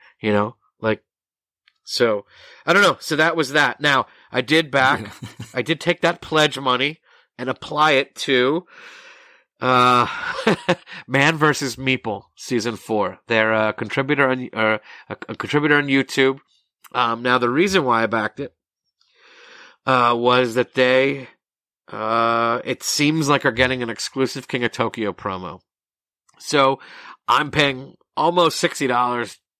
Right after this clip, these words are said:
Speaker 1: just for <laughs> the King of Tokyo promo.
Speaker 2: Oh, your weak
Speaker 1: Uh,
Speaker 2: spot.
Speaker 1: uh,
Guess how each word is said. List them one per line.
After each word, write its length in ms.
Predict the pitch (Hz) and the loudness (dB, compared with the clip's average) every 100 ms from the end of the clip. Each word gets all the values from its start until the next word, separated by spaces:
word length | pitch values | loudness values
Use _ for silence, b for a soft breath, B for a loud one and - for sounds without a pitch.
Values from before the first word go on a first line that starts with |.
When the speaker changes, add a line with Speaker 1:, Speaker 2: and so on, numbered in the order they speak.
| _ _ _ _ - | _ _ _ _ -6
Speaker 1:
just 340 | 143 131 - | 0 0 -2
for 380 | - 160 139 131 - | -2 2 4 2 -2
<laughs> 60 | |
the 100 | - | -4
King 160 | 143 127 | -2 -4
of 80 | 123 | -4
Tokyo 420 | 117 123 123 127 | -4 -4 -4 -6
promo. 440 | 104 113 113 95 - - | -4 -6 -6 -10 -14 -10
Speaker 2:
Oh, 200 | 85 92 | -6 -4
your 160 | 90 82 | -4 -2
weak 80 | 82 | 2
Speaker 1:
Uh, 140 | 120 | 4
Speaker 2:
spot. 500 | 113 107 107 107 104 - _ _ _ - - _ 71 - - | 4 4 4 0 -6 -14 _ _ _ -20 -20 _ _ -20 -20
Speaker 1:
uh, 640 | - - - 53 57 - | -16 -12 -10 -6 -6 -8